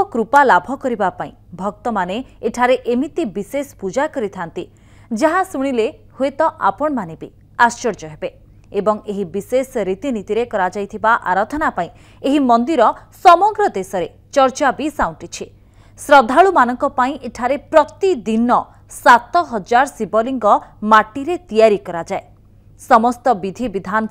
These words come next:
ସହକାରେ ଏଠାରେ ଶିବଲିଙ୍ଗ ସ୍ଥାପନ କରାଯାଏ ଏବଂ ପୂଜା କାର୍ଯ୍ୟ ସମାପ୍ତ ହୋଇସାରିବା ପରେ ଶିବଲିଙ୍ଗଗୁଡ଼ିକୁ ପରଶୁରାମ ମହାଦେବଙ୍କ କୁଣ୍ଡରେ ବିସର୍ଜନ କରାଯାଏ। ଧାର୍ମିକ ମତ ଅନୁସାରେ ଶ୍ରାବଣ ମାସରେ ମାଟିରେ ଶିବଲିଙ୍ଗ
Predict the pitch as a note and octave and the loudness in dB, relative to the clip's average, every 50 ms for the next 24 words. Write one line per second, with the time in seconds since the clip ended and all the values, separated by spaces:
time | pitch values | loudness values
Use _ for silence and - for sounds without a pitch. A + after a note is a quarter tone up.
0 | - G#3 F#3+ G3 G3+ - G#3 F3+ G3 A#3+ C4+ - - _ - A#3+ A#3+ C4+ C4+ C4+ | -6 -8 -8 -6 -4 -2 -2 0 0 -2 -2 -4 -10 _ -6 -6 -2 0 0 0
1 | C#4+ - - - A#3 F#3+ A3+ B3 C4+ D4 C#4+ E4+ D#4+ - - - A#3 G3+ - - | 0 -2 -4 -6 -2 0 0 0 0 -2 -4 -6 -6 -6 -4 0 0 0 2 0
2 | - F#3+ E3+ - E3+ E3 D#3+ - G3 F3+ - - - - - - - - A3+ C4 | -2 -4 -6 -8 -10 -12 -10 -6 -6 -6 -6 -8 -12 -20 -20 -20 -2 0 2 4
3 | C#4+ E4 D#4+ - D4+ D4+ A#3 C4 F4+ F#4 F#4 F4+ D#4 B3 A#3 G#3+ C#4 D4+ D4+ - | 4 2 2 0 -2 -2 2 4 4 4 4 4 4 4 4 2 0 -4 -2 -2
4 | C4 G#3+ G#3+ A3+ A3+ - - D4 A#3+ A3 A#3+ A3+ - - A#3+ A#3 B3 A3 B3+ B3 | 0 2 2 2 2 0 -4 -6 -6 -6 -8 -8 -6 -4 -4 -4 -2 0 0 0
5 | B3 - - - A#3 A#3 B3 B3 G#3 D#3+ - - - _ _ - - - C#4 B3 | 0 -4 -4 0 2 4 4 4 2 0 -6 -10 -18 _ _ -16 -6 -4 -2 0
6 | G#3+ D4 D4 D#4+ D#4+ D#4 D4 A3+ - G3 F#3+ G#3 F#3+ - G3+ A3+ C#4+ - - - | 2 2 2 2 0 -2 -4 -4 -4 -4 -6 -8 -6 -6 -4 -4 -4 -6 -10 -6
7 | - - A#3 A#3 A3 - C#4 C#4 D4 D4+ C#4 A3+ G#3 G3 G#3+ B3 A#3+ D4 B3+ - | 2 4 4 4 4 0 -2 0 0 0 0 -2 -4 -2 0 0 2 2 0 0
8 | - - - F3 - - - _ _ _ - - C4+ C4 B3 A#3+ C4+ C#4+ D#4+ E4+ | -2 -4 -8 -8 -8 -8 -12 _ _ _ -4 0 2 2 4 4 4 2 2 0
9 | C4 G#3 G#3 - - A#3+ A#3 A3 - A3+ F#3+ E3+ - F3+ D#3+ E3 - - E3 - | -4 -6 -8 -4 -2 -2 -2 0 -2 -2 -4 -4 -8 -8 -8 -8 -8 -8 -10 -12
10 | - - - - _ _ _ _ - - - A3 B3+ C4 C#4+ C#4 C#4+ F#4 F#4 - | -12 -18 -20 -20 _ _ _ _ -20 -16 -6 0 4 6 6 6 4 2 0 0
11 | G#4 G4+ D4 A3 G3 - D4 D4 C#4+ B3+ C4 - - C#4+ G#3 G3 A3 D#4 - - | 0 2 2 2 2 2 2 0 0 0 -2 -2 -2 -2 0 0 -2 -4 -6 -12
12 | - - - B3+ A3+ A3 G#3 D4 D#4 D#4+ C4+ G#3+ F3+ - - G3 F3+ E3+ - - | -14 0 6 6 6 6 6 2 -2 0 -2 -2 -4 -4 -4 -6 -6 -6 -8 -12
13 | - - - - G3+ G#3+ G#3+ G#3 G3+ - A#3 A3 B3 B3+ B3 - G#3+ D#3 F#3+ F#3+ | -18 -20 -14 -4 2 2 4 2 2 0 -2 -2 -2 -2 -2 -6 -6 -4 -4 -4
14 | G3 G#3 G#3+ G#3 | -2 -4 -4 -6